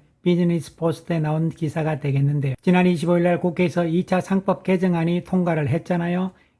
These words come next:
여기서 핵심적인 내용들이 집중 투표제가 될 수가 있겠는데요. 국내 제약 바이오 기업 대부분에서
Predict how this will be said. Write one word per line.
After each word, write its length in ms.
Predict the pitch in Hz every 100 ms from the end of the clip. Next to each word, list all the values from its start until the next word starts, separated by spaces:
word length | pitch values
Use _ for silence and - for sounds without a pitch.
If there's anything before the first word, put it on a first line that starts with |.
| -
여기서 380 | 190 190 170 180
핵심적인 640 | 180 - 196 185 185 180
내용들이 720 | 160 151 160 160 139 139 143 - _ _
집중 460 | 185 - 190 185
투표제가 640 | 175 185 - 170 160 156 156
될 180 | 160 147
수가 220 | 156 165
있겠는데요. 880 | 160 139 151 151 160 139 123 127 156 _ _ _
국내 360 | 185 190 190 190
제약 340 | 180 185 180
바이오 260 | 175 175 160
기업 320 | 175 175 -
대부분에서 880 | 151 165 185 190 185 - 131 135